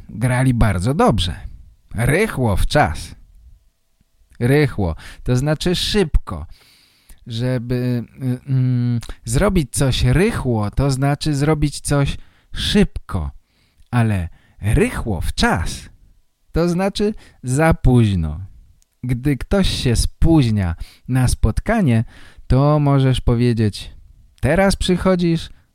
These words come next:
rychło w czas”. Fajne powiedzenie i bardzo często używane. Zapamiętajcie, rychło w czas,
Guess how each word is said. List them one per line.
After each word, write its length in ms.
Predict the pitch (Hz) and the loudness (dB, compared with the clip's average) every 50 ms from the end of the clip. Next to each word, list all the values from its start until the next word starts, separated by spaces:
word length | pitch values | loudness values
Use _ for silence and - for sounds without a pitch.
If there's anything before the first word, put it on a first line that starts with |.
| _ - | _ -4
rychło 480 | - 120 147 170 165 - 151 139 127 | -2 0 2 2 0 2 2 2 2
w 80 | 123 - | 2 2
czas”. 420 | - 120 101 85 78 78 - - - - _ _ _ _ _ _ _ _ _ _ _ _ _ _ _ _ _ _ _ _ _ _ _ - | 2 2 2 2 0 -2 -6 -10 -16 -20 _ _ _ _ _ _ _ _ _ _ _ _ _ _ _ _ _ _ _ _ _ _ _ -10
Fajne 320 | - 185 160 - 254 220 | -6 -6 -4 -2 -2 0
powiedzenie 600 | - 196 185 160 156 139 113 113 101 92 87 85 - - - - - - - - | 2 2 4 4 2 2 2 2 0 0 0 -2 -6 -10 -18 -20 -20 -20 -20 -10
i 160 | - 151 147 | -4 -4 -4
bardzo 720 | 139 127 135 - - 180 220 247 233 214 185 165 165 156 143 | -4 -4 -6 -6 -6 -4 -4 -4 -4 -4 -2 -2 -2 -2 -2
często 520 | - - 143 143 139 135 - - 131 120 | -2 -2 0 0 0 0 0 -2 0 0
używane. 540 | 113 107 101 107 101 87 90 80 71 69 71 - - - - - - - - - - _ _ - | 0 0 0 0 -2 -2 -2 -4 -4 -6 -8 -10 -14 -18 -20 -20 -20 -20 -20 -20 -20 _ _ -14
Zapamiętajcie, 1000 | - 123 131 143 151 - 160 156 156 151 151 143 - 117 98 85 - - - 80 - - - - - - - - | -8 -4 -4 -4 -2 -2 -2 -2 -2 -2 -2 0 0 0 0 -2 -4 -6 -10 -12 -12 -16 -20 -20 -20 -20 -8 -2
rychło 580 | 127 143 185 247 302 269 - - 233 214 202 190 | 0 2 2 2 0 -2 -4 0 2 2 2 2
w 100 | - - | 0 -4
czas, 480 | - - 127 95 82 78 - - - | -2 -2 -2 -2 -2 -4 -6 -10 -12